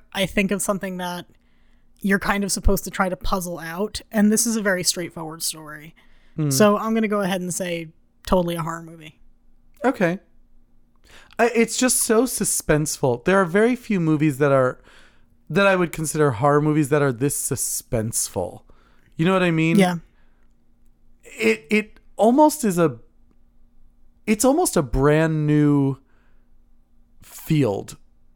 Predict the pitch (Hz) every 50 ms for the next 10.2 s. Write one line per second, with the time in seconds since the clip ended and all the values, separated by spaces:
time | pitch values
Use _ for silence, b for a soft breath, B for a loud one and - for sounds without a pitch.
0 | _ _ _ _ _ - - 165 135 107 - 135 156 139 120 113 110 110 - 123
1 | b b b b b b b b - 202 208 208 208 196 196 196 196 196 208 214
2 | 226 214 180 160 165 175 156 156 151 - - 156 151 147 147 131 - - 147 135
3 | 123 117 - - - b b b b b b b b b b _ _ _ _ _
4 | _ _ - - - 123 - - 180 175 175 165 143 - 170 156 147 147 143 -
5 | - - - 156 131 123 123 120 123 - - - 151 151 143 139 - - - 170
6 | 160 156 139 151 139 - - - 151 143 131 123 113 - B B B B B B
7 | B 135 147 175 160 147 - - - - - - - - 165 160 147 139 135 127
8 | - - - - _ _ _ _ _ _ _ _ _ _ _ _ _ _ _ _
9 | _ _ _ _ - _ _ - _ _ _ _ _ _ _ _ - - - -
10 | 175 196 185